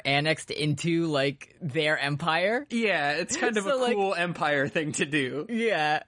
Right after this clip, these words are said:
Speaker 1: Oh, yeah, it's a civil war. It was really bad.
Speaker 2: Hey,
Speaker 1: Like,
Speaker 2: we're
Speaker 1: it
Speaker 2: gonna
Speaker 1: would
Speaker 2: take
Speaker 1: have
Speaker 2: your
Speaker 1: not
Speaker 2: shit and then ask you why you're hitting yourself.
Speaker 1: Yeah, it would have not been.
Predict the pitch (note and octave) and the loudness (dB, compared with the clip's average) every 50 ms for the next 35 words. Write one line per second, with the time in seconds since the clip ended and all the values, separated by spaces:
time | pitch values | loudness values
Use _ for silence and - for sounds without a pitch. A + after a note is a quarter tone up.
0 | _ - D4 C#4 A#3+ G#3+ A#3 C4+ B3+ F#3+ D3+ - D#3+ C#3+ - - G#3 G#3 F3+ E3+ | _ -2 0 0 0 0 0 0 0 -2 -2 -4 -6 -8 -4 -4 -4 -2 0 0
1 | D#3 D3 D3+ F3 F#3+ E3+ C#3 C3 C#3 C#3 B2+ D3 F3 E3+ D3+ C3 D3 D3+ C#3 A#2 | 0 0 0 0 0 0 0 0 -2 -2 -2 -2 -2 -2 0 0 0 0 2 0
2 | A#2 - - G#3+ G3 F#3+ A3 C4+ D#4 D4 D4 E4 C4 C#4+ C4 A#3 A3 A3 B3 B3 | 0 -2 -2 -2 0 0 0 0 0 0 0 0 0 0 0 0 0 0 0 0
3 | C4+ C#4+ - E3+ E3 E3+ F3+ F#3 E3 E3 E3+ E3+ - - G3 E3+ E3 E3 D#3 D3 | 0 -2 -2 -2 0 0 0 0 0 0 0 0 0 -2 0 0 0 2 2 2
4 | C#3+ B2 D3+ C#3 C3+ B2+ B2 B2 A#2+ - B2 A2 A2+ C#3 - - - - A#3+ B3 | 2 2 0 0 0 -2 -4 -6 -6 -6 -8 -8 -8 -12 -14 -16 -14 -8 -4 0
5 | A#3 F#3+ F3+ G3+ A#3 C#4+ D#4 D4 B3 F#3 G#3 G3 G3 G#3 - C#3 C3+ C#3+ C#3 C#3+ | 2 2 2 2 2 0 0 0 0 0 0 0 0 0 0 -2 -2 -2 -2 -2
6 | D3+ D3+ C#3 | -4 -6 -6